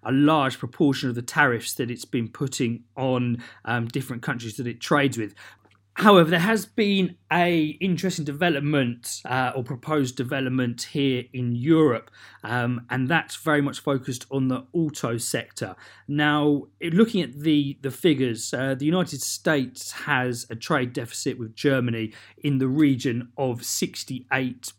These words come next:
billion dollars, and that's very much down to the car trades between the two. So Donald Trump's always been looking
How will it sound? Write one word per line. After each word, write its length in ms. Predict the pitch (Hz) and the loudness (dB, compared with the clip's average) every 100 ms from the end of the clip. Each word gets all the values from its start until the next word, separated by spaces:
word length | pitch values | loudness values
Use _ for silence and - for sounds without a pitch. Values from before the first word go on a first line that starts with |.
| _ | _
billion 480 | 170 135 123 113 113 | 4 6 4 2 -2
dollars, 400 | - 147 127 107 - - - | 2 4 4 0 -8 -20 -12
and 160 | 120 151 | -2 2
that's 180 | 190 - | 2 0
very 380 | - 165 156 147 | -2 4 4 4
much 500 | 156 135 - - - | 0 -2 -6 -12 -2
down 560 | 147 135 127 123 117 - | 0 2 2 0 -4 -6
to 500 | - 143 127 123 120 120 | -2 2 2 2 -2 -4
the 300 | 127 117 - | -4 -4 -8
car 400 | - 175 127 120 | -4 -2 0 -4
trades 580 | 117 - 120 98 101 101 | -6 -4 -2 -2 -8 -12
between 460 | - - 135 120 | -14 -6 -2 -2
the 80 | 107 | -2
two. 420 | - - 123 101 98 - - - | -6 0 2 0 -8 -18 -20 -6
So 120 | - | -2
Donald 280 | 143 185 160 | 2 2 2
Trump's 280 | - 147 165 | 2 0 2
always 200 | 151 143 | 0 0
been 140 | 143 | 0
looking 560 | 160 151 - 147 131 | 2 2 4 4 2